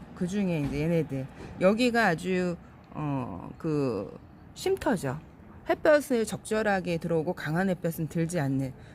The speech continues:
그런 곳이기 때문에 안에 있는 것보다 밖에 있는 애들이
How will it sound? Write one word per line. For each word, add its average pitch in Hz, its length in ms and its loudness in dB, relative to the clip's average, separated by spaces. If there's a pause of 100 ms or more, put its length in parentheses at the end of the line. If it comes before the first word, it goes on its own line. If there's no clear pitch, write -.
그런 196 220 4
곳이기 170 280 0
때문에 147 580 -2 (320)
안에 214 320 6
있는 226 260 4
것보다 175 600 2
밖에 175 340 -2
있는 202 440 2
애들이 160 560 0